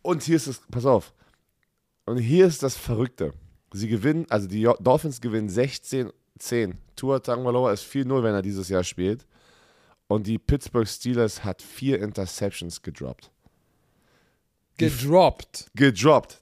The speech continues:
Speaker 1: Es waren
Speaker 2: Ja, ja,
Speaker 1: vier
Speaker 2: ich wiederhole das nochmal.
Speaker 1: klare
Speaker 2: Gedroppt.
Speaker 1: Interception, die sie gedroppt haben, um halt eine Possession zurückzuholen. Also die Steelers, nicht nur Offense, aber auch Defense.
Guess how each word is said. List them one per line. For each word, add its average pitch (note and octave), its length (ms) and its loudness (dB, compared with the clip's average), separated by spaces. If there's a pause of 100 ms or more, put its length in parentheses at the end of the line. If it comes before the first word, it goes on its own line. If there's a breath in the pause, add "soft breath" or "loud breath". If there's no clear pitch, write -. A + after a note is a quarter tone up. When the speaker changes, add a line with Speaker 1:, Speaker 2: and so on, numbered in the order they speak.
(120)
Speaker 1:
Es G2 220 -4
waren B2+ 300 4
Speaker 2:
Ja, E3 100 6
ja, A3+ 160 6
Speaker 1:
vier F#3+ 120 6
Speaker 2:
ich B2+ 120 -2
wiederhole E3 440 4
das C3 120 2
nochmal. B2+ 220 -2
Speaker 1:
klare D3+ 560 6
Speaker 2:
Gedroppt. C#3 160 -2
Speaker 1:
Interception, C#3 600 4 (220 loud breath)
die B2 140 -4
sie A#2+ 100 0
gedroppt A#2+ 560 4
haben, G2+ 240 2
um A2+ 200 0
halt A2+ 180 2
eine A2+ 100 0
Possession A#2 480 0
zurückzuholen. G#2+ 480 -2
Also G#2+ 160 2
die A2 140 -4
Steelers, D#3 560 2 (720 soft breath)
nicht B2+ 200 0
nur C3+ 160 2
Offense, E3 380 4
aber B2+ 160 6
auch A2+ 220 2
Defense. A2 760 -2